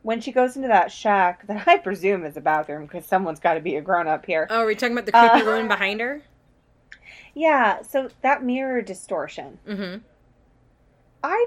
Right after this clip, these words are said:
Speaker 1: did not take that as anything but a shitty mirror slash being on drugs.
Speaker 2: Mm-hmm.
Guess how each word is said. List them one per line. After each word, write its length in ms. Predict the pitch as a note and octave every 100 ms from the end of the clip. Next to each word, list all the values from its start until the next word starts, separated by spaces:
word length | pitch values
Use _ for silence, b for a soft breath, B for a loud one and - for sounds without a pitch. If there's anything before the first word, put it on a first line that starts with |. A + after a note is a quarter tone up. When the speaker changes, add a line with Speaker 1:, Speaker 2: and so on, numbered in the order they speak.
| A#4
Speaker 1:
did 180 | E4+ E4
not 360 | B3+ D#4 -
take 260 | - A#3 A#3
that 200 | F3 D#3+
as 140 | D#3+
anything 400 | F#3 F#3+ F#3 G3
but 140 | F#3+ F3
a 40 |
shitty 380 | D#3+ - F#3 F3
mirror 400 | E3 E3 F3+ F#3
slash 400 | - D3+ D#3 -
being 300 | F3+ E3 D#3+
on 160 | D#3 D#3
drugs. 480 | D3+ D#3 A#3+ - _ B
Speaker 2:
Mm-hmm. 300 | F#3+ F3+